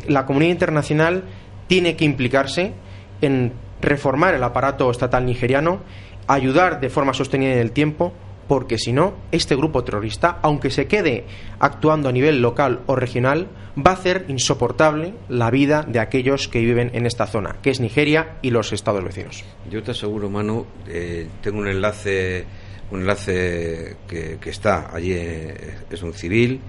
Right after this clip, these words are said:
Speaker 2: que está en la zona de Nigeria, muy cercano a Boko Haram y tal,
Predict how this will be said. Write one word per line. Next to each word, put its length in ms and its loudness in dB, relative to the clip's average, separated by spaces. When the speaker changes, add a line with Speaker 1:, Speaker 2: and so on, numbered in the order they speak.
Speaker 2:
que 80 -12
está 540 -6
en 80 -8
la 80 -8
zona 260 -4
de 40 -2
Nigeria, 440 -2
muy 120 -4
cercano 400 -4
a 20 -2
Boko 320 -4
Haram 180 -6
y 60 -6
tal, 220 -4